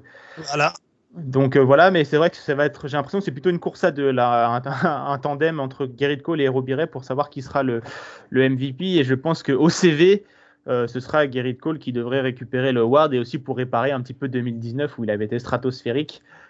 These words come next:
Speaker 2: mais un peu moins que, <laughs> que Verlander. Donc, euh, donc voilà, ce serait largement mérité
Speaker 1: Ouais.
Speaker 2: pour, euh, pour Gerrit Cole. Donc, euh, évidemment, euh, nous trois, nous sommes d'accord pour le donner, euh, à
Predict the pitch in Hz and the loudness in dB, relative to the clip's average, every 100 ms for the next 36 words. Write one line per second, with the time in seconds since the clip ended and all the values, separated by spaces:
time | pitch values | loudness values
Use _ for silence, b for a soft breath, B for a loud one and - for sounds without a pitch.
0 | b 113 113 123 123 127 143 - 139 170 | b -4 -2 -2 -2 -2 -2 0 2 2
1 | 123 131 120 127 127 120 135 139 110 110 | 0 -4 -2 0 0 -2 -2 -2 -6 -4
2 | 107 101 B B B B - 117 135 131 | -4 -4 B B B B -6 -2 -2 -2
3 | 131 123 117 127 139 139 120 123 156 - | -2 0 0 -2 -2 0 -2 0 -4 -4
4 | 135 123 117 135 135 143 131 170 185 156 | 2 4 4 0 0 2 2 0 0 0
5 | - 135 131 131 131 127 151 151 117 110 | 0 2 2 2 2 2 2 4 4 2
6 | 151 170 - 160 160 143 147 135 131 147 | 0 -2 0 0 0 0 0 2 2 0
7 | - 131 127 120 120 139 135 b b b | -2 -4 -2 -2 -2 -2 -6 b b b
8 | - - - - 135 | -10 -10 -10 -2 0